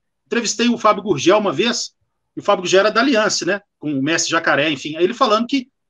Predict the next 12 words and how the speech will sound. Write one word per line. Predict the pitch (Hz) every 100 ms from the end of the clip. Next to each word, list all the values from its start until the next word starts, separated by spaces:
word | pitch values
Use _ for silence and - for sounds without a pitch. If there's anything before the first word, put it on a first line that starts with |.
| _
várias | 190 285 254 196
vezes | 208
ele | 220
treinou | 233 208 196
com | 196
o | 151
Rickson, | 196 262 - 127
dele, | 135 220 -
dele | 220 240
se | 285
sentia | - 311 254 254 285
assim, | - 269 233 151